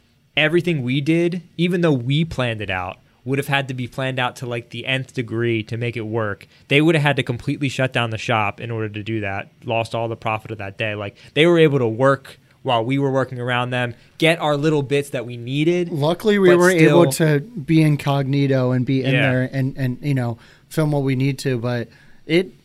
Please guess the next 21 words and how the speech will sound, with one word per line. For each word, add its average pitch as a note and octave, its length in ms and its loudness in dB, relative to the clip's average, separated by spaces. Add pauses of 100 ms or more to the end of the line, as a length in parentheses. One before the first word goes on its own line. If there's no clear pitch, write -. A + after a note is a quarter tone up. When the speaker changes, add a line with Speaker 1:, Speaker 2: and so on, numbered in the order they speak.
(480)
Speaker 2:
this E3 220 2
is A#3+ 140 -2
definitely E3 420 -2
different, A2+ 540 -8
like D3 180 0
I D#3+ 60 2
said, D3 240 0
and, G#2+ 140 0
Speaker 1:
Yeah. D3 60 -2
Speaker 2:
and D3 180 -2
it's D3 420 -4
cool F#3 340 2
'cause D#3 360 -4 (260)
obviously E3 400 0
there's D3 220 0
multiple C#3+ 400 -4
entities C3+ 500 -6
involved, C#3+ 340 -2
but B2+ 160 -6
there's, C#3 260 -2
like, B2+ 200 -4